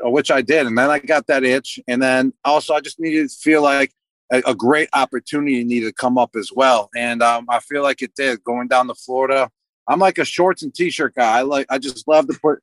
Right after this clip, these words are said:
you know, wake up, throw a little t-shirt on, some shorts, some sandals, and just get rolling on the day,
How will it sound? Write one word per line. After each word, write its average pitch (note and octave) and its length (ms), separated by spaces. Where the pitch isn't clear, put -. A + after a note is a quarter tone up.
you C#3 80
know, C3 80
wake D3+ 280
up, D#3+ 160
throw E3+ 180
a - 20
little F3 220
t-shirt E3+ 460
on, D#3 400
some - 160
shorts, E3 580
some - 180
sandals, D#3 640
and C3+ 80
just B2+ 160
get C#3+ 160
rolling D3+ 340
on C#3 140
the C3+ 80
day, C#3 380